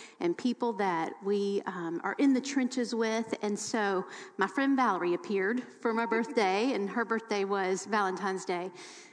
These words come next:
But this friend is one that for ten, almost eleven years, we served together,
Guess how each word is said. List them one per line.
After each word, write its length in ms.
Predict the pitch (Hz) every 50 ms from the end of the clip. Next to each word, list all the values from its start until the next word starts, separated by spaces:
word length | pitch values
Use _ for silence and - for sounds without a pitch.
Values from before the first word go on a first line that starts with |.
| - - -
But 200 | 220 226 - - - - 196 190 190
this 340 | 247 294 320 349 - - -
friend 480 | - 220 202 180 165 160 160 170 185 185 - - - -
is 220 | 226 220 202 180
one 340 | 190 196 202 202 196 190 190
that 220 | 185 170 - -
for 400 | - - - 220 208 196 196 185
ten, 500 | 185 - - - - 285 285 277 277 262
almost 380 | - 202 208 208 202 196 - -
eleven 640 | 190 185 180 202 202 226 226 254 247 240 254 247 233 - -
years, 760 | 226 214 214 208 185 165 147 165 180 202 - - - - - - - - - - - - - -
we 260 | 190 214 233 254 277
served 480 | 262 - - 254 233 226 220 220 - -
together, 680 | - 220 175 190 165 156 135 151 147 147 156 185 208